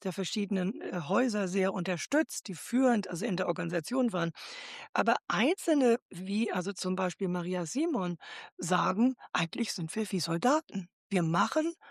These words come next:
das Gleiche wie diese Orderlies, also diese, diese militärischen Krankenpfleger, und wir sind im Einsatz. Aber die Verknüpfung von Staatsbürgerschaft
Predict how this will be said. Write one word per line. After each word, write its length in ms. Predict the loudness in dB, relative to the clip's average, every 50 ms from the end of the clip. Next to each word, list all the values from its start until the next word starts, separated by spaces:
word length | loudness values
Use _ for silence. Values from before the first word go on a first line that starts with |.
| -12 _
das 220 | -4 -4 -4 -4
Gleiche 480 | -4 -2 -2 0 -2 -2 -2 -4 -2 -2
wie 100 | -2 -2
diese 400 | -2 -2 -4 0 0 0 0 0 -2 -6 -12 -16 -10 -6
Orderlies, 600 | -2 2 4 4 4 4 4 4 4 4 2 0
also 200 | -4 -4 -4 -4
diese, 340 | -4 -2 -2 -2 -4 -4 -4 -6 -6
diese 320 | -4 -4 -2 -2 0 0 0 0
militärischen 840 | 2 0 -2 -2 -2 -2 -2 -2 -2 -4 -4 -2 0 0 2 2 0 -4 -8 -12 -10 -10 -4
Krankenpfleger, 880 | 0 0 2 2 2 2 2 2 2 0 0 0 2 2 2 2 0 0 -6 -14 -20 -10 -2
und 180 | -2 0 2
wir 140 | 2 0 0
sind 280 | 2 2 4 2 2 2
im 180 | 2 0 2
Einsatz. 680 | 2 2 4 4 4 4 2 0 -4 -8 -8 -10 -12 -12 -14 -18 -18 _
Aber 260 | 0 2 4 4 4 2
die 420 | 2 -2 -4 -2 -2 -2 -4 -6 -10 _ _ _ _ _ _ _ _ _ _ _
Verknüpfung 1200 | -12 -4 -4 -4 -4 -4 _ -2 2 4 6 6 4 4 0 -6 -6 -4 -4 -4 -4 -4 -8 -10
von 400 | -12 -10 -6 -4 -2 -2 -4 -6 -10 -16 _
Staatsbürgerschaft 1300 | -10 -8 -4 -2 0 0 0 -2 -4 -2 -2 -2 0 0 -2 -2 -4 -6 -8 -8 -10 -12 -14 -16 -16 -18